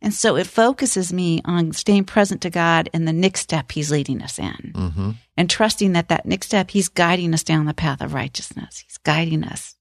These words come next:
Speaker 1: to the center of his will, like I'm walking the labyrinth to get to, and, but that I'm in it, even in the path
Speaker 2: Yeah.
Speaker 1: with his presence. And so sometimes I, I get discouraged and I think, "Oh man, I'm way out here on the outside. I was so close. I was just on the inside." And I can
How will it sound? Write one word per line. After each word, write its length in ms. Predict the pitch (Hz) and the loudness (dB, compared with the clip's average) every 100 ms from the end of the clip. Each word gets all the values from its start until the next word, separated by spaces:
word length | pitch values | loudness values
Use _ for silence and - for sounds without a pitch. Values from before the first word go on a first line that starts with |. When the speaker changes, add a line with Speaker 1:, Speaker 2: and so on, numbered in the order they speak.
| _ _ _ _ | _ _ _ _
Speaker 1:
to 140 | - 170 | -8 -2
the 40 | |
center 280 | - 202 190 | 2 4 4
of 80 | 190 | 2
his 160 | 190 | 2
will, 400 | 202 285 - - _ _ - | 2 4 2 -2 _ _ -10
like 180 | 165 - | -8 -6
I'm 140 | 156 156 | -4 -2
walking 320 | 160 156 165 | 0 -2 -2
the 80 | 160 | -2
labyrinth 440 | 165 220 - - | 0 -2 -4 -8
to 100 | 160 | -6
get 240 | - - - | -4 -4 -4
to, 320 | 165 - - - - - _ _ | -8 -10 -14 -18 -20 -20 _ _
and, 260 | 185 190 151 | 0 2 2
but 140 | 185 | 2
that 100 | 196 | 4
I'm 160 | 196 185 | 4 2
in 160 | 233 254 | 2 2
it, 140 | - | 4
even 260 | 214 202 202 | 2 4 2
in 380 | 185 - 202 | 0 2 2
the 40 | 202 | 2
path 600 | - 320 - - - _ _ _ _ _ 113 | 2 0 -2 -6 -16 _ _ _ _ _ -10
Speaker 2:
Yeah. 180 | 113 120 | -8 -6
Speaker 1:
with 220 | 190 202 190 | -2 2 2
his 140 | 196 | 0
presence. 480 | - 294 220 170 190 | 0 0 0 -2 0
And 100 | 190 | 2
so 320 | 202 185 175 | 4 4 4
sometimes 400 | - 185 185 170 | 0 -2 -2 0
I, 200 | 156 - | -2 0
I 100 | 165 | -2
get 140 | 165 165 | -2 -2
discouraged 420 | 160 - 175 165 | -4 0 0 0
and 80 | 156 | -4
I 60 | |
think, 220 | 156 - - | -6 -8 0
"Oh 200 | 285 285 | 2 4
man, 180 | 330 277 | 4 4
I'm 160 | 226 | 4
way 160 | 254 320 | 2 2
out 160 | 311 294 | 0 0
here 160 | 302 | -2
on 80 | 285 | 0
the 80 | 285 | 0
outside. 520 | 269 - 330 392 330 | -2 2 4 4 4
I 60 | 233 | 2
was 140 | 254 | 2
so 140 | 294 | 0
close. 320 | 294 440 381 269 | 2 4 4 4
I 80 | |
was 120 | 247 262 | 2 2
just 200 | 339 381 | 0 0
on 80 | |
the 100 | 285 | 0
inside." 640 | 480 453 - 226 196 180 185 | 0 0 2 4 6 4 2
And 120 | 185 | -2
I 60 | |
can 240 | 202 208 | 0 -2